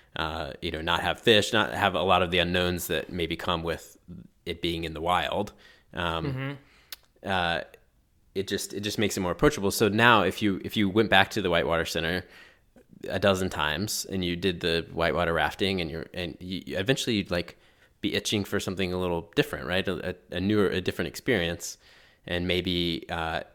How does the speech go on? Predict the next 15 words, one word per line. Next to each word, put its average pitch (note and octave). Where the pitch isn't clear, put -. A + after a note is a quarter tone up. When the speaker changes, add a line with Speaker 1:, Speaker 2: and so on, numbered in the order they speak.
Speaker 1:
the, F2+
you, F#2+
you'd F#2
be G2
more F2
at F2+
peace G#2+
inside F2
a D#2+
raft F#2+
or E2
a E2+
kayak E2
or E2+
whatever, F2